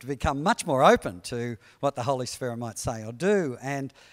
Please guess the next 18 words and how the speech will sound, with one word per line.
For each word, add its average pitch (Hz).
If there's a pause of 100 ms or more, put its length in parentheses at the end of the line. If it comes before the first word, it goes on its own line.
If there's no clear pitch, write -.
(240)
and 156
I 165
remember, 240
uh, 160
we 175
were 180
with 208
some 170
friends 156
up 151
at -
Nambour. 151
I 143
was 139
on 175
holidays, 131
and, 135
uh, 139